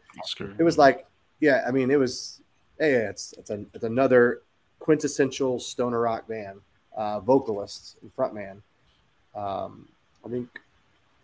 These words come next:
Speaker 2: but now they could, they could probably be recategorized if they didn't have the long catalog of stoner rock before it, I guess.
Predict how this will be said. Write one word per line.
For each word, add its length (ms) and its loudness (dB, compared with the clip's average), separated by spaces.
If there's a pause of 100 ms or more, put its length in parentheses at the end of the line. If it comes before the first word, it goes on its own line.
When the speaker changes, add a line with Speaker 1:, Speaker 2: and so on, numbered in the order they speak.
Speaker 2:
but 160 -4
now 480 6
they 140 4
could, 240 -2 (420)
they 80 -6
could 180 -10
probably 680 0 (420)
be 100 -2
recategorized 1000 -2
if 160 -14
they 100 -8
didn't 220 -10
have 320 -8
the 240 -12 (760)
long 360 0
catalog 520 -2
of 80 -14
stoner 280 -8
rock 240 -8
before 340 -8
it, 60 -10
I 60 -16
guess. 360 -16